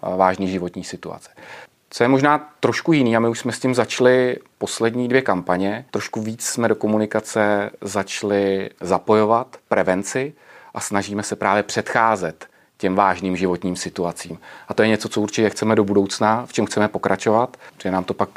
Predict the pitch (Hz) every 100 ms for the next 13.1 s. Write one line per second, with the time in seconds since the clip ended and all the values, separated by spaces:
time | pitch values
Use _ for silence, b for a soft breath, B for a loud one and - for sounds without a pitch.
0 | - - - - - 101 101 95 101 101
1 | 101 110 90 - 95 - - 95 92 101
2 | 92 98 92 95 92 90 90 - 92 95
3 | 98 95 90 104 95 87 - 101 95 101
4 | 120 B B B 95 - 92 82 - b
5 | - 87 82 - - 104 120 147 156 -
6 | - 95 101 113 110 110 107 107 - 107
7 | 95 98 90 95 101 101 104 104 110 120
8 | 117 117 - 117 117 B B - - 104
9 | 107 113 104 107 104 104 104 104 113 101
10 | 98 101 - 92 - 95 107 151 - B
11 | B B - 98 95 92 117 123 131 131
12 | - 101 95 - 95 90 - 113 123 131